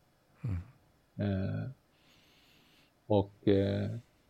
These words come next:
Speaker 2: det enklaste är ju naturligtvis att vara tyst, och det är inte så att jag har alltid, eh, eh, säga, höjt min röst, men jag har väl ändå försökt att, eh, visa att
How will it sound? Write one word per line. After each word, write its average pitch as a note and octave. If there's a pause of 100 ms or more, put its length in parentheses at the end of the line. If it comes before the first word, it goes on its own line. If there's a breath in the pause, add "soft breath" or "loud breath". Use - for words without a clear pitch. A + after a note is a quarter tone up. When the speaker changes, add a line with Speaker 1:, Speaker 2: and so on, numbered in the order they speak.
(2000)
Speaker 2:
det A#2+
enklaste A#2
är A#2+
ju A2+
naturligtvis G2+
att -
vara G2
tyst, -
och F2+
det G2+
är -
inte B2+
så A2
att F#2
jag F#2
har F2+
alltid, F2+
eh, F2+ (1900)
eh, G#2 (260)
säga, F#2+ (800)
höjt G2+
min G2
röst, B2+
men G2+
jag F#2+
har G2+
väl G2+
ändå A2
försökt -
att, G2
eh, F#2+ (360)
visa G#2
att G2